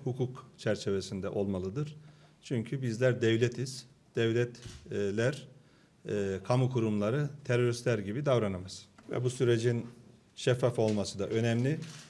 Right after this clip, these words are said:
Ve ikimiz de Avrupa Konseyi üyesiyiz. Avrupa Konseyi'ne düzenli bir şekilde bilgilendirmede de bulunuyoruz. Fransa'da, Senato'da kabul edilen bu özellikle ifade özgürlüğünü, e,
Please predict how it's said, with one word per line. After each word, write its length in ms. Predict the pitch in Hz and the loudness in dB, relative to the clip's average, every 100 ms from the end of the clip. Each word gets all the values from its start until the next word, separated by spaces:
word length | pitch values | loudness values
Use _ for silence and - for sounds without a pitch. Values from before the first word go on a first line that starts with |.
| - - - - | -20 -20 -8 2
Ve 200 | 117 117 | 4 4
ikimiz 360 | 123 - 123 113 | 0 0 2 6
de 40 | |
Avrupa 320 | 117 120 120 | 6 6 2
Konseyi 480 | - 113 104 104 101 | 0 -2 2 2 2
üyesiyiz. 560 | 107 131 131 151 160 - | 4 4 4 2 2 2
Avrupa 440 | 123 123 123 113 | 2 2 2 0
Konseyi'ne 640 | 120 113 107 117 117 131 | 0 0 2 2 4 2
düzenli 380 | 127 113 120 127 | 2 2 2 2
bir 40 | 123 | 0
şekilde 640 | 107 101 120 170 156 - | -2 -4 -2 -2 -2 -2
bilgilendirmede 800 | 135 127 117 110 107 101 104 147 | -2 0 0 0 0 -2 -2 -2
de 100 | 147 | 0
bulunuyoruz. 580 | 135 113 95 90 - - - - - - | 0 0 -2 -6 -14 -20 -20 -20 -20 -14
Fransa'da, 680 | - 143 143 143 135 135 135 | 0 4 4 4 4 6 6
Senato'da 540 | 127 139 139 139 127 127 | 4 2 2 4 4 4
kabul 240 | 127 127 | 4 4
edilen 540 | 127 127 120 120 - | 6 6 4 2 -2
bu 260 | 117 113 117 - - - - - _ - | -2 -2 -2 -10 -20 -20 -20 -20 _ -4
özellikle 540 | 110 117 120 120 - | 0 2 0 0 -2
ifade 360 | 113 113 117 123 | 0 0 4 4
özgürlüğünü, 720 | 113 117 110 110 110 110 98 92 - - | 2 -2 -2 -2 0 0 -4 -8 -12 -6
e, 300 | 107 98 | -4 -2